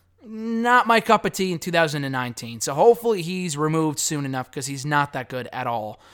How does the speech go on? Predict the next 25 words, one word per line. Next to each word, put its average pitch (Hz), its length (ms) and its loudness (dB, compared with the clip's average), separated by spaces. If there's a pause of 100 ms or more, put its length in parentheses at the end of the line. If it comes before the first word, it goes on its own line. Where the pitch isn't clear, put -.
(460)
Um, 123 640 0 (400)
but 202 120 2
anyway, 269 320 6
though, 143 160 0
the 143 100 0
updated 175 440 0
graphics, 208 840 2 (220)
the - 80 -18
pyro 202 500 6
being 196 240 0
back, 180 460 4 (160)
it 311 80 -4
was 392 160 4
great. 311 240 2
They 190 60 2
kicked 254 260 0
off 240 140 0
the 220 60 -2
show 202 320 4
the 170 120 -2
best 185 360 0
way 180 140 -2
they 160 140 2
possibly 151 480 2
could 120 340 -8